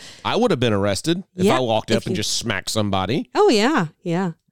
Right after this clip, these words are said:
Speaker 2: Uh,
Speaker 1: In
Speaker 2: where
Speaker 1: front,
Speaker 2: was
Speaker 1: in the
Speaker 2: security?
Speaker 1: public. Yeah. Yeah.
Speaker 2: Don't they have security? You know, like, whenever we go to concerts and stuff, you can't just jump up on stage.
Speaker 1: And we'll never actually know what happened. Like, if security asked Will Smith to leave, like, we'll never actually know
Speaker 2: No,
Speaker 1: if that
Speaker 2: I mean,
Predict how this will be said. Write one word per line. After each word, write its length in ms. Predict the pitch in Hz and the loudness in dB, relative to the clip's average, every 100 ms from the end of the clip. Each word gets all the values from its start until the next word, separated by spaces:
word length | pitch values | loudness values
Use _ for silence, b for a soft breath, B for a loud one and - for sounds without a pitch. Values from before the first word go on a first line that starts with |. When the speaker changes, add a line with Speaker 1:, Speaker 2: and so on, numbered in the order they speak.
| _ | _
Speaker 2:
Uh, 60 | 202 220 | -4 0
Speaker 1:
In 140 | 254 | 2
Speaker 2:
where 80 | 440 | 4
Speaker 1:
front, 120 | 494 | 2
Speaker 2:
was 180 | 508 262 | 2 2
Speaker 1:
in 60 | 277 | 2
the 80 | |
Speaker 2:
security? 460 | 233 - 143 101 78 | 2 0 0 -2 -6
Speaker 1:
public. 60 | 101 | -10
Yeah. 280 | 160 156 151 156 b b b b - | -8 -4 -6 -8 b b b b -10
Yeah. 280 | 151 147 147 | -6 -4 0
Speaker 2:
Don't 140 | 247 | 0
they 80 | 370 | 0
have 100 | 359 | -2
security? 420 | - 226 214 214 | -2 -2 0 0
You 120 | 202 165 | 0 0
know, 120 | 165 | 0
like, 240 | 135 156 | -2 -4
whenever 260 | 147 165 165 | 0 0 0
we 140 | 156 | 0
go 100 | 233 226 | 2 0
to 80 | |
concerts 480 | 123 110 151 190 123 | 0 0 0 -2 -4
and 80 | 95 | -6
stuff, 320 | - 104 131 | -4 -2 -2
you 60 | 185 | -4
can't 200 | - - | -6 -4
just 180 | 98 - | -4 -4
jump 200 | 107 95 | -4 -2
up 180 | 95 - | -6 -6
on 80 | |
stage. 360 | 82 - 107 185 | -8 -4 -2 2
Speaker 1:
And 140 | 320 330 | 4 6
we'll 120 | 359 | 6
never 360 | 320 320 302 | 6 4 2
actually 440 | 277 269 - 262 247 | 0 -2 -4 -2 0
know 460 | 202 190 196 180 | 2 4 4 4
what 260 | 165 151 160 | 2 0 -2
happened. 420 | 165 156 143 147 | -4 -8 -6 -2
Like, 160 | 151 156 | -2 -2
if 80 | 175 | -4
security 560 | 220 - 247 247 214 | -6 -6 -4 -4 -4
asked 400 | - 170 175 - | -4 -4 -4 -4
Will 160 | 180 170 | -2 -2
Smith 300 | - 165 160 | -2 -6 -6
to 100 | 151 | -8
leave, 400 | 151 139 135 143 | -6 -6 -6 -6
like, 120 | 175 - | -6 0
we'll 120 | 311 | 2
never 260 | 226 180 | 2 0
actually 320 | 151 160 - - | -2 -4 -4 -2
know 200 | 101 92 | 0 0
Speaker 2:
No, 60 | |
Speaker 1:
if 40 | 92 | 0
that 100 | - | 0
Speaker 2:
I 40 | |
mean, 80 | 117 | 0